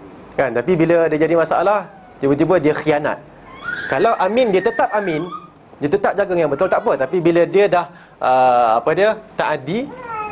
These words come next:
ha, dia dah jadi, uh, khianat dalam amanahnya. Okey? Jadi dia termasuk dalam kategori zalim. Muhammad. Okey. Dan yang ketiga ialah, uh, orang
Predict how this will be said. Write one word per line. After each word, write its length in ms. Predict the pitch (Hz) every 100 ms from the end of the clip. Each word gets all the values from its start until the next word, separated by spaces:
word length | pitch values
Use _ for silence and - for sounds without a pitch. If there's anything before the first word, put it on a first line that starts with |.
| 415 -
ha, 160 | 117
dia 100 | 139 175
dah 80 | 147
jadi, 260 | 139 180 220 - - - - -
uh, 240 | 120 123 113 -
khianat 320 | 147 170 160
dalam 240 | 139 143 127
amanahnya. 420 | 123 110 131 220 - - - -
Okey? 200 | 135 180 185 - - 960 988 1077 1077 1077 1077 1077 -
Jadi 180 | - 147 143
dia 100 | 156 156
termasuk 320 | 156 208 143
dalam 160 | 165
kategori 380 | 143 147 143 139
zalim. 280 | 127 135 113 95 - - - - - -
Muhammad. 260 | 139 156 - - - - - - - - - - - - - - - - - - - - - - - 110
Okey. 180 | 110 117 - - - - 113
Dan 320 | 156 180 226 - -
yang 120 | 131
ketiga 320 | 135 165 226
ialah, 320 | 160 160 185 185 - - - - -
uh, 160 | - 120
orang 400 | 131 165 226